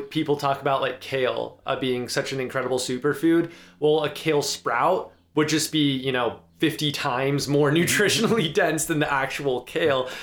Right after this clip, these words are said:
itself. So that just goes across the board for all sprouts.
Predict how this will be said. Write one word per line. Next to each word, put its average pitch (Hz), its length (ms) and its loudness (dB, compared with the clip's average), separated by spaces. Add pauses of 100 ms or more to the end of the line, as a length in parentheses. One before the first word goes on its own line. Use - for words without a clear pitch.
(220)
itself. 151 480 2
So 147 100 -2
that 170 180 2
just 156 160 -2
goes 151 200 2
across 139 480 0
the 151 80 4
board 120 280 2
for 127 200 0
all 107 160 2
sprouts. - 680 -4